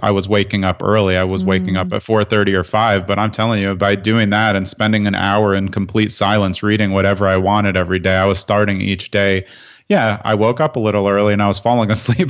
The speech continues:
Speaker 1: at, like, eight o'clock, but I was putting just so much knowledge into my head and now I, I can't stop.
Speaker 2: Oh, I love it.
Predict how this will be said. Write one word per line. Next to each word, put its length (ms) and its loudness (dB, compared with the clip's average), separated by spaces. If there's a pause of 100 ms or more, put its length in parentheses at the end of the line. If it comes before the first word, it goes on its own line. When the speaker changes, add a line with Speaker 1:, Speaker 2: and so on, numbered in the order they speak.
Speaker 1:
at, 60 -4
like, 200 0
eight 240 2
o'clock, 540 -2
but 240 -4
I 360 -16
was 80 -8
putting 260 -2
just 180 -2
so 140 0
much 200 -2
knowledge 440 2
into 180 -6
my 140 0
head 240 2
and 100 -2
now 220 2
I, 180 2
I 60 -2
can't 300 -2
stop. 460 -4 (220)
Speaker 2:
Oh, 140 -2
I 120 0
love 200 -2
it. 180 -6